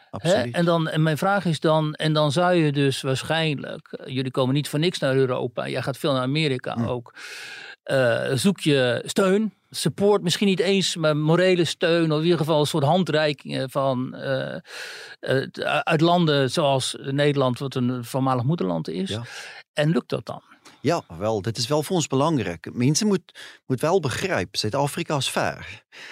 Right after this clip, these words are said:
Speaker 2: Zuid-Afrika is ver van Europa en is
Speaker 1: Dertien uur vliegen
Speaker 2: Ja,
Speaker 1: gewoon.
Speaker 2: ver van, van Amerika.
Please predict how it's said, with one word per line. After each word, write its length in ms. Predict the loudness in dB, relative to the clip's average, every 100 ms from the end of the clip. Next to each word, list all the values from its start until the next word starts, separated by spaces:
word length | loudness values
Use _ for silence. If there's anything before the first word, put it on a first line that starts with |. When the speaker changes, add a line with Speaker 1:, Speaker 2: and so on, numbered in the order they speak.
| -20
Speaker 2:
Zuid-Afrika 480 | -6 -2 0 0 -2
is 120 | 0
ver 200 | 0 -2
van 140 | 0 0
Europa 520 | 2 2 2 2 0
en 80 | 0
is 100 | 0
Speaker 1:
Dertien 280 | 0 0
uur 160 | 2 2
vliegen 300 | 0 -6 -2
Speaker 2:
Ja, 120 | 0
Speaker 1:
gewoon. 220 | 0 -2
Speaker 2:
ver 300 | -4 -2 -2
van, 320 | 0 0 0 0
van 180 | 0 2
Amerika. 640 | 4 4 2 0 0 0